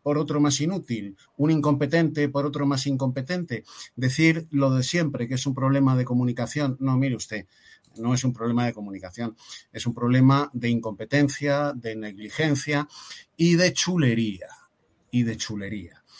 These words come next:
Porque cuando uno, uh, acude a Extremadura, ¿m?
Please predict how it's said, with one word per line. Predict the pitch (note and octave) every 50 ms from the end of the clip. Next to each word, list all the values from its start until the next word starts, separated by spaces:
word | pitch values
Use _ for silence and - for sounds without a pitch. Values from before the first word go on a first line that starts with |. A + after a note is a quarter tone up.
| - - - - _ _
Porque | - A#2 A#2 - - A#2 -
cuando | A#2+ A#2 A2+ A2+ A2+ A#2+ B2+
uno, | D#3 F3 G3 G3 F#3 F#3 F3+ E3+ D#3 - - - _ -
uh, | C3 B2 A#2+ A#2+ A#2 A2+ A2 G#2+ - - - - - - - - _
acude | - B2 C3 - F3 E3+ D3 B2 G#2+ G#2+ - _ -
a | G#2+
Extremadura, | A2+ - - - A2 G#2+ A2+ A#2+ C#3+ F3 E3 B2+ G2 F2 - - - _ _ -
¿m? | - B2+ F3+ B3+